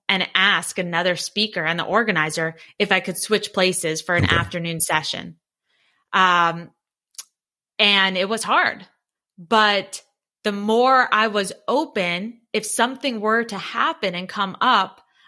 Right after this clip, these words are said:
Speaker 1: I wasn't as scared. I wasn't as trying. Like, when you hide your vulnerabilities,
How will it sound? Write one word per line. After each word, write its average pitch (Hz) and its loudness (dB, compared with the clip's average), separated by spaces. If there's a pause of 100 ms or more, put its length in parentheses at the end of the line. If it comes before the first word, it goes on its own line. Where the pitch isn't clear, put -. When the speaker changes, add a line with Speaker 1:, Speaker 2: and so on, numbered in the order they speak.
(100)
Speaker 1:
I 220 4
wasn't 220 2
as 196 0
scared. - -4
I 190 0
wasn't 196 0
as 214 0
trying. 196 -4
Like, 196 -4 (180)
when 254 2
you 359 2
hide 220 4
your 220 -2
vulnerabilities, 190 -2